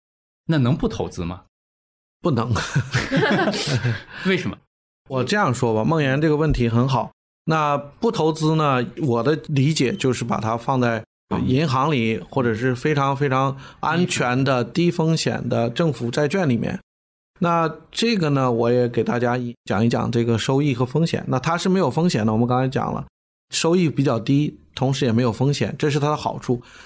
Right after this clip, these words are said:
Speaker 2: 但它的坏处就是，如果我们拉长时间来看的话，基本上存款和货币市场基金相对于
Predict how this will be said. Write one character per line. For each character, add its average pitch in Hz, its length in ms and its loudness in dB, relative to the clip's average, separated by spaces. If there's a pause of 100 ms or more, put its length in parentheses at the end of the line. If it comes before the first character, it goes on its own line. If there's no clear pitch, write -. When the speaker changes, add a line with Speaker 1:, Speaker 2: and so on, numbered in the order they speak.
(120)
Speaker 2:
但 170 180 0
它 170 140 0
的 175 80 0
坏 175 480 0
处 117 340 -2 (480)
就 127 220 2
是， 120 300 0 (100)
如 131 160 2
果 151 100 0
我 131 40 0
们 117 140 2
拉 127 160 2
长 127 200 0
时 123 160 -2
间 123 140 2
来 107 140 0
看 120 240 -2
的 110 80 -4
话， 113 260 -4 (460)
基 170 200 0
本 123 260 0
上 117 340 -2 (800)
存 131 300 0
款 131 320 -4
和 127 180 -2
货 156 180 0
币 139 140 2
市 - 160 -2
场 113 240 -2
基 120 160 0
金 127 380 0 (300)
相 165 500 0
对 170 240 2
于 147 380 2